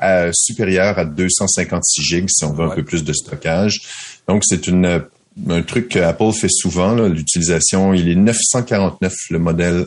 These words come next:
Speaker 1: à
Speaker 2: Voilà.
Speaker 1: deux cent cinquante-six gigs.
Speaker 2: Évidemment, avec soixante-quatre gigaoctets pour une, une tablette qu'on présente comme quelque chose qui permet d'éditer des vidéos qu'on fait en quatre K avec son téléphone iPhone treize, euh,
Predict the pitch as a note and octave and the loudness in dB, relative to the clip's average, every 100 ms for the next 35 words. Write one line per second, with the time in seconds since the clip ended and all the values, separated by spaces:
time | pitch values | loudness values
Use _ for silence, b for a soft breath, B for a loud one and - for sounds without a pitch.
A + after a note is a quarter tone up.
0 | - E2+ E2 - E2+ E2+ D#2+ - F2 E2 | -4 -2 -2 -4 -4 0 0 -2 -2 -4
1 | E2+ - E2 - D#2 C#3+ B2 - G2 G2 | -4 -4 -4 -4 -4 -6 -8 -8 -12 -8
2 | G2+ A#2 G#2 - B2 A2 C3+ A#2+ A2 G#2+ | -6 -4 -2 -2 -2 -6 -6 -4 -4 -4
3 | - D#3+ B2+ A2 G#2 A2 A#2 A#2 F3+ - | -4 -6 -4 -6 -4 -4 -2 -2 -4 -4
4 | B2 - A2 D#3 D3+ A2+ A2+ G#2+ G#2 D3+ | -4 -4 -2 -4 -4 -6 -4 -6 -4 -6
5 | D3 - G#2+ B2 G2 - C3+ G#2+ G2 G2+ | -6 -8 -6 -4 -4 -4 -4 -4 -4 -4
6 | G#2 C3 B2 G2 F#2 F2+ A2 - G#2+ - | -2 -2 -4 -6 -6 -6 -8 -6 -10 -4
7 | C3 G2+ F#2+ - F#2 G2+ F#2 A2+ G2 E2+ | -4 -4 -6 -8 -6 -8 -6 -6 -8 -8
8 | G#2 G#2+ G2 F2 - - E3+ B2+ A#2 G#2 | -8 -6 -8 -10 -10 -10 -8 -8 -10 -12